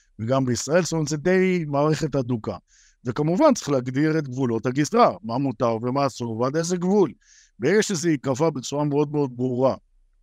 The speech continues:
מה המטרה שלשמה מפעילים את השירות, את שירות הביטחון הכללי, מה היעדים שהוגדרו לו, וברגע שהוא ביצע את המשימה, הוא מסיים והולך הביתה.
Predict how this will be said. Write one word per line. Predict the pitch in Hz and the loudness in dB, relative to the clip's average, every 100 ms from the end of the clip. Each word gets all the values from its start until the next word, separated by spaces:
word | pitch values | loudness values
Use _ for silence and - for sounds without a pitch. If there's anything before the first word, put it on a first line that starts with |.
| _ _ _ _ | _ _ _ _
מה | 113 127 | 0 2
המטרה | 143 135 123 131 139 139 | 4 2 2 2 2 0
שלשמה | 131 117 104 135 127 | -2 -6 -4 -2 0
מפעילים | 113 123 123 131 | -2 -2 0 0
את | 123 113 | 0 0
השירות, | 101 - 120 139 165 - _ _ _ | -2 -2 -2 0 -2 -4 _ _ _
את | 101 | -6
שירות | 123 127 123 | -2 0 0
הביטחון | 120 113 117 127 | 0 -2 0 0
הכללי, | 113 - 110 113 101 - _ _ _ | 0 0 0 2 -2 -8 _ _ _
מה | 120 147 | 2 4
היעדים | 143 131 123 117 147 127 | 4 2 2 2 2 2
שהוגדרו | 123 110 110 113 127 147 | -2 -6 -4 -2 0 2
לו, | 190 226 - _ - | 2 0 -4 _ -8
וברגע | 151 202 202 | 0 2 2
שהוא | - 151 | 0 0
ביצע | 147 165 | 0 0
את | 156 | 0
המשימה, | 147 127 - 117 107 110 - _ _ | -2 -2 -4 -4 -6 -10 -14 _ _
הוא | - 170 | -4 0
מסיים | 180 - 156 123 120 120 | 0 2 2 2 -2 -2
והולך | 151 175 190 | 0 0 2
הביתה. | 208 233 - | 2 2 0